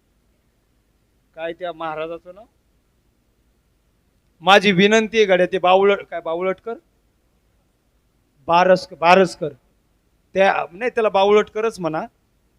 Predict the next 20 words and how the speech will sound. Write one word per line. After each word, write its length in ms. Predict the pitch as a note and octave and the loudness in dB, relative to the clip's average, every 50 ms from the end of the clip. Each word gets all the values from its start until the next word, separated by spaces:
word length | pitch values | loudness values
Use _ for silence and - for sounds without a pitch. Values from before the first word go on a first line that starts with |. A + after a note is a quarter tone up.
| _ _ _ _ _ _ _ _ _ _ | _ _ _ _ _ _ _ _ _ _
त्या 120 | A3+ A3+ | 2 2
बावळटकरला 920 | A3 D#3+ G3+ G#3+ A3 A#3 A#3+ B3 C4+ D4 D4 - - C#4 C#4 C4+ C4+ C4+ | 4 8 8 10 12 12 12 12 12 12 10 10 10 10 10 10 12 10
इथून 300 | C4 C4+ C4+ - B3+ B3 | 8 8 6 2 -2 -2
पुढे 220 | A#3+ - B3+ A#3+ B3 | -2 0 4 4 4
कुणी 220 | - - C4 B3 | 4 2 -2 -2
महाराज 440 | A#3 G3+ G3+ G3+ G3+ G3+ A3 A3+ A3+ | 0 2 4 4 6 6 6 6 4
म्हणू 220 | G3+ G3 F#3 F#3+ G3 | 2 0 0 2 2
नका 240 | F#3+ F3+ - F#3 | 0 2 0 0
गड्या. 180 | F3 F3+ F3+ F3+ | 0 2 0 2
माझे 200 | F3+ F#3 F3+ F3+ | 2 2 0 0
हात 320 | F3+ - - E3 F#3 G3+ G#3 E3+ | -4 -2 2 4 4 4 4 4
जोडून 240 | F#3 G3+ G3+ G#3 G3 | 0 2 2 2 0
विनंती 360 | F#3 F#3 F#3 F#3 F#3 E3+ G3 | 0 0 0 0 0 0 -4
आहे 80 | F#3 E3+ | -4 -2
गड्या, 320 | E3+ E3 F3 F#3+ G#3 G#3+ G#3 _ _ _ _ _ _ _ _ _ _ _ _ _ _ - | 0 2 4 4 2 2 -2 _ _ _ _ _ _ _ _ _ _ _ _ _ _ 2
अजिबात 480 | D3+ G3 G#3 F3+ A#3 A#3 - A3+ A3+ | 2 2 2 2 -2 4 4 4 4
त्याला 260 | A3+ _ - A3+ A3 | 4 _ -2 -2 0
महाराज 400 | G#3+ G#3 G3+ G3 F#3 F#3+ G#3 G#3 | 0 2 4 4 6 6 4 2
म्हणू 220 | F#3+ F#3 F#3 F#3 F#3 | 2 -2 -2 -2 0
नका. 320 | F#3 F3+ - - G3 A#3 | -2 -2 -2 -4 -6 -6